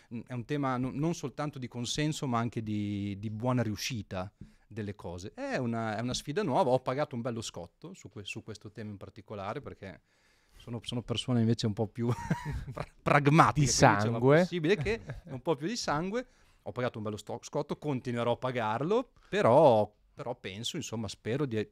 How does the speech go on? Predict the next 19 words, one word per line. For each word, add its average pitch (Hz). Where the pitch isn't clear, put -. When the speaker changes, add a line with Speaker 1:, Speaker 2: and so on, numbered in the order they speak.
Speaker 1:
di 113
aver 139
creato 139
e 127
costruito 143
delle, 98
delle 110
relazioni 123
buone 104
con 107
le 110
persone 95
con 101
le 95
quali 101
ho 104
a 98
che 165
fare, 131